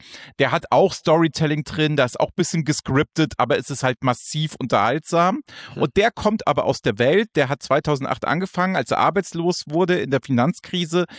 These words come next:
Speaker 1: mit Blogging, How to Blog und dann How to Podcast und so weiter. Und ich behaupte, dass der Mystic Seven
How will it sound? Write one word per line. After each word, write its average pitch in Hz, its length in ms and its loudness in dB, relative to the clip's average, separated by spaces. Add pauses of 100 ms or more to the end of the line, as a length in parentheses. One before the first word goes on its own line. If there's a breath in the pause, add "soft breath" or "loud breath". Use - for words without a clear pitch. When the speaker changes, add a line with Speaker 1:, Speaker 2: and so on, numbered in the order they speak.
(160 loud breath)
Speaker 1:
mit 135 240 -2
Blogging, 110 640 0 (100)
How 156 180 4
to 131 120 -8
Blog 120 340 2
und 117 100 -2
dann 139 160 2 (200 loud breath)
How 143 160 2
to - 100 -10
Podcast 117 680 -2
und 160 160 0
so 135 140 0
weiter. 160 460 0 (440 loud breath)
Und 156 220 -2 (280)
ich 143 120 -2 (120)
behaupte, 151 600 2
dass - 160 -4
der 147 120 0
Mystic 175 420 -2
Seven 123 520 -2